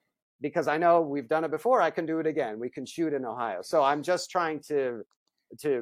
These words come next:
rein that one in fully. Uh, I, it's on the line and I just have to reel it in, but, um, it's a, as I said, it's a very different kind of movie. I would say the Mumbai one is, is, is a bit of a, a fish out of water, s-, kind of a rom-com. It's a little m-,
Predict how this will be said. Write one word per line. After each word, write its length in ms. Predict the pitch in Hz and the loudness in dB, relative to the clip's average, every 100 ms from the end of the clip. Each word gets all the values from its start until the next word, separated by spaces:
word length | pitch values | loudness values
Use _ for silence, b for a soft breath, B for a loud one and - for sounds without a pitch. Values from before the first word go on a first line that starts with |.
| 107 | -2
rein 380 | 135 180 180 175 | 2 2 2 0
that 220 | 170 147 | -2 -2
one 160 | 147 143 | -2 -2
in 240 | 139 135 | -2 -4
fully. 520 | - 120 104 95 90 90 107 | -4 -4 -2 -4 -6 -10 -10
Uh, 40 | 107 | -6
I, 300 | 101 113 127 | -4 -4 0
it's 220 | 139 139 | -2 0
on 160 | 151 156 | -2 0
the 100 | 151 | -2
line 520 | 147 151 156 156 151 | -2 0 0 -2 -4
and 100 | 120 | -4
I 120 | 113 | -6
just 180 | 120 127 | -6 -4
have 180 | 127 - | -6 -4
to 80 | 120 | -4
reel 260 | 123 123 | -2 0
it 120 | 120 | 2
in, 240 | 123 117 110 | 2 0 2
but, 280 | 113 104 120 | 4 4 4
um, 360 | 113 104 95 b b b b _ | 2 2 -6 b b b b _
it's 240 | 139 139 139 | -2 -2 0
a, 160 | 120 - | 0 0
as 140 | 131 135 | -4 -2
I 80 | |
said, 180 | 127 151 | 0 -2
it's 140 | 117 135 | -2 -4
a 60 | |
very 260 | 123 143 135 | -2 0 0
different 320 | 120 135 110 | -4 -8 -6
kind 140 | 117 | -6
of 80 | 110 | -6
movie. 180 | 110 131 | -4 2
I 80 | 165 | 2
would 160 | 170 | 2
say 120 | 170 170 | -2 -2
the 100 | 147 | -2
Mumbai 440 | 147 156 196 208 | -2 2 2 2
one 200 | 196 170 | 0 0
is, 180 | 156 - | -4 -4
is, 240 | 147 123 - | -6 -6 -4
is 260 | 139 131 - | -2 -2 -6
a 60 | 131 | -6
bit 200 | 127 143 | -2 0
of 140 | 120 | 0
a, 300 | 127 120 110 - _ _ _ | 0 0 -2 -6 _ _ _
a 80 | 123 | -6
fish 240 | - 156 | -4 -2
out 140 | 160 143 | 2 2
of 100 | 123 | 0
water, 760 | 123 123 123 123 120 120 113 - _ | 2 2 4 2 2 2 0 -6 _
s-, 300 | - - - - - | -20 -18 -18 -18 -10
kind 180 | 147 131 | -6 -4
of 40 | |
a 80 | 120 | -4
rom-com. 840 | 110 117 123 127 123 127 120 113 117 | -2 0 0 -4 -6 -4 -2 -2 -4
It's 160 | 107 | -8
a 40 | 117 | -6
little 280 | 117 113 | -4 -4
m-, 100 | 113 | -8